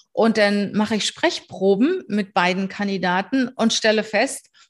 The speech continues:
dass derjenige, der gesagt hat, das Englisch, na ja, ist verbesserungswürdig, dass der vielleicht viel besser ist als der Erste, der total überzeugt von sich war.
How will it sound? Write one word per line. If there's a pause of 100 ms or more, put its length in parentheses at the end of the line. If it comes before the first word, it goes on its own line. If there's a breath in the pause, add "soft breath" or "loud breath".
dass
derjenige,
der
gesagt
hat,
das
Englisch,
na
ja, (100)
ist
verbesserungswürdig,
dass
der
vielleicht
viel
besser
ist
als
der
Erste,
der
total
überzeugt
von
sich
war.